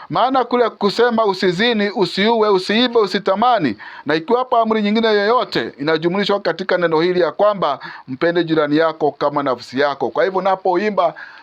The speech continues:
uiba wimbo wa mtu, wewe humpendi jirani yako, wewe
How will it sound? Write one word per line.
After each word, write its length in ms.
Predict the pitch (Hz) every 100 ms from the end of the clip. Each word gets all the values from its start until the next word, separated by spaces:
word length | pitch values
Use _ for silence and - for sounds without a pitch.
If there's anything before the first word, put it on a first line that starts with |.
| - _
uiba 500 | 160 196 220 151 151
wimbo 360 | 160 196 208 170
wa 120 | 156
mtu, 400 | 180 214 170 117 - _ _ _ _
wewe 460 | 135 180 202 196 185
humpendi 500 | 156 160 143 175 175
jirani 340 | 151 143 131 131
yako, 460 | 151 147 151 156 - - _
wewe 640 | 127 175 190 180 185 185